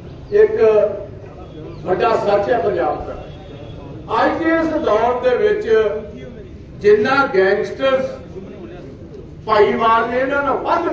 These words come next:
ਪੰਜਾਬ ਦੀ ਜਿਹੜੀ ਪੁਲਿਸ ਭਾਈਵਾਲ। ਮੈਨੂੰ ਜੋ ਜਾਣਕਾਰੀ ਮਿਲੀ ਹੈ, ਜਿਸ ਟਾਈਮ ਗੋਲੀਆਂ ਦਾ ਸ਼ਿਕਾਰ ਸਰਪੰਚ ਸਾਹਿਬ ਨੂੰ ਕੀਤਾ ਗਿਆ, ਪੰਤਾਲੀ ਮਿੰਟ ਬਾਅਦ ਪੁਲਿਸ ਪਹੁੰਚੀ।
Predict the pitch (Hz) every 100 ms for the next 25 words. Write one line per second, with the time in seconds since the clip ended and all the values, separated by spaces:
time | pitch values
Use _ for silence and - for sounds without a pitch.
0 | - 220 202 202 202 214 202 208 208 -
1 | 190 - - - 131 123 - - - -
2 | - - - - - - - - - -
3 | - - - - - - - - - -
4 | - - - - - - - - - -
5 | - 160 202 220 226 - 185 202 - 220
6 | 220 208 190 - 233 220 202 - - -
7 | - - - - - - - - - -
8 | - 262 254 240 226 247 233 - - -
9 | - 175 196 202 233 240 233 - 196 202
10 | 233 220 285 214 202 196 202 202 202 175
11 | 170 190 180 180 175 175 - - - -
12 | - - - - - 240 240 240 226 285
13 | 285 262 254 247 262 269 262 208 180 175
14 | 151 151 -